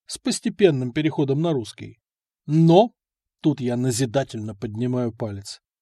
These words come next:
«поступление в этот институт будет доступно любым моим подданным». Депутаты растерянно стали переглядываться и перешептываться. Понимаю их. Содержание такого политеха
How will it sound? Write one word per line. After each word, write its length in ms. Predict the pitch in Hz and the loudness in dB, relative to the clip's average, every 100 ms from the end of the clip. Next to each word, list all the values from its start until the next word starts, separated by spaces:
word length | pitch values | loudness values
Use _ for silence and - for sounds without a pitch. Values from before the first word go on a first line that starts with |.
| _ _ - | _ _ 4
«поступление 800 | 185 - 175 - 220 294 190 143 | 4 6 4 4 2 4 4 2
в 80 | 131 | 2
этот 280 | 131 135 170 | -2 0 0
институт 680 | 175 - 208 208 160 - - | 0 -2 -6 -4 -4 -6 -16
будет 400 | 123 131 147 185 | -6 -2 0 2
доступно 600 | 180 240 - 269 254 254 | 2 0 0 -2 0 0
любым 440 | 208 226 170 170 202 | 2 2 6 6 6
моим 360 | 180 151 147 | 4 0 0
подданным». 760 | 139 135 117 120 120 117 113 110 _ _ _ _ _ _ _ | -2 -6 -4 -6 -4 -4 -6 -10 _ _ _ _ _ _ _
Депутаты 640 | 113 113 135 151 196 220 233 | -12 -6 -2 0 2 2 0
растерянно 560 | 202 - 214 196 180 | -2 -2 0 0 0
стали 340 | 170 - 175 160 | -4 -2 0 0
переглядываться 920 | 151 151 135 139 180 170 156 143 - | 0 -2 0 0 0 0 -2 -4 -4
и 200 | 143 151 | -4 -4
перешептываться. 920 | 147 160 165 - - 110 98 - 95 _ _ _ _ _ | -2 0 0 -2 -6 -10 -14 -14 -18 _ _ _ _ _
Понимаю 520 | 196 208 196 143 110 | 0 2 0 -2 -6
их. 320 | 107 104 - _ _ _ _ | -12 -16 -16 _ _ _ _
Содержание 720 | - 147 135 139 120 180 156 135 | -8 -2 0 0 2 0 0 -2
такого 360 | 143 160 156 | -4 -2 -2
политеха 680 | 151 151 147 185 214 131 107 | 0 0 0 -2 -6 -6 -16